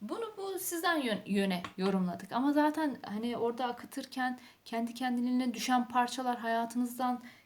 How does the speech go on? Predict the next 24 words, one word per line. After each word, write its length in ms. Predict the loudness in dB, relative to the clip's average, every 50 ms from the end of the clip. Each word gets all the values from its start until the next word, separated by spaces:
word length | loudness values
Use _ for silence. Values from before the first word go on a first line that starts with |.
| _
kendiliğinden 580 | -10 -6 -4 -4 -2 -2 -4 -4 -4 -4 -4 -6
çıkıp 420 | -6 -6 -6 -6 -6 -8 -8 -6
gidecek 540 | -6 -4 -4 -2 -2 -2 -2 -4 -6 -12 -18 _ _ _ _ -14
bir 80 | -12 -8
takım 260 | -8 -6 -4 -4 -4
sıkıntılı 500 | -4 -4 -6 -6 -8 -8 -8 -10 -10 -8
kimselerden, 760 | -6 -6 -4 -2 0 2 2 2 2 2 4 4 4 4 2 -2 -12 -20 -20 _ _ -6
durumlardan, 920 | -4 -2 -2 -2 0 0 2 2 2 2 2 2 2 0 0 -4 -8 -14 -20 _ _ _ _ _ _ -12
e, 200 | -10 -10 -8 -8 -10 -12 -12 -12 -14 -14 -14 -16 -16 -16 -16 -14 -14 -14 -14 -14 -16 -14 -6 -2
bahsetmiştik 760 | 0 0 0 -2 -4 -6 -8 -8 -8 -8 -6 -6 -6 -2 0
ya 180 | 0 0 -2 -4 -8 -10 -6
bu 180 | -2 -2 0
durumlar, 500 | 0 0 0 0 0 0 0 0 0 -2
bu 80 | -4 -6
kişilerden. 580 | -6 -4 -4 -2 -2 0 -2 -2 -4 -6 -8 -8
Sanki 340 | -8 -6 -6 -6 -2 0
onlar 380 | 2 2 4 6 6 8 6 6
gibi 240 | 4 2 0 -2 -2
de 80 | -4
artık 300 | -4 -4 -6 -10 -14 _
bunlar 220 | -8 -4 -4 -2 -2
sizi 280 | -4 -4 -6 -6 -2
bırakıp 360 | 0 0 0 0 -2 -8 -12 -12
gidiyor. 280 | -14 -12 -12 -14 -16